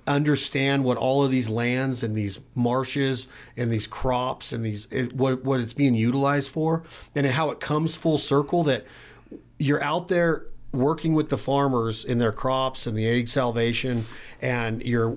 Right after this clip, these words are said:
you're, you're helping them a hundred percent, whether it's, whether it's fighting for water rights, whether it's going out and just helping them put up a fence in the summertime. Hunters are willing to do that. You're working on that. These animals are using that cropland.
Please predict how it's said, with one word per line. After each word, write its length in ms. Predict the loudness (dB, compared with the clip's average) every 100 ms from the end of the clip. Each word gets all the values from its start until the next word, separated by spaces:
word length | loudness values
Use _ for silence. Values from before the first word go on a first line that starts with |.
| -2
you're, 300 | 0 2 2
you're 140 | 0
helping 420 | 0 0 0 2 2
them 320 | 2 2 -2 -8 -20 -20 -20 -12 -4
a 40 |
hundred 400 | 0 0 2 0
percent, 540 | -2 -2 0 0 0 2
whether 300 | 2 4 2
it's, 260 | 2 -2 -8 -14 -14 -6 0
whether 380 | 2 4 4
it's 300 | 4 2 -2 -6 -10 -10 -6 -4 -6 -8 -12 -6
fighting 300 | -2 0 0
for 140 | 0
water 320 | 2 2 2
rights, 420 | 2 2 0 -2 -8 -12 -2
whether 340 | 2 4 4
it's 180 | 2 2
going 280 | 2 2 2
out 160 | 0 0
and 100 | 0
just 180 | 0
helping 260 | 0 0 0
them 100 | 0
put 160 | 0 0
up 140 | -2
a 40 |
fence 360 | -2 0 0 0
in 80 | 0
the 60 |
summertime. 500 | 2 2 2 0 0
Hunters 320 | 2 4 2 2
are 40 |
willing 280 | 2 4 2
to 60 | 2
do 180 | 2
that. 300 | 2 0 -6 -20 -20 -20 -6 0
You're 160 | 2
working 480 | 4 4 2 0 -2
on 160 | -2 -4
that. 240 | -4 -2
These 160 | 0 2
animals 480 | 2 2 2 2
are 80 | 0
using 540 | 0 2 2 2 0 2
that 240 | 0 -2
cropland. 720 | -2 0 0 -2 -4 -4 -10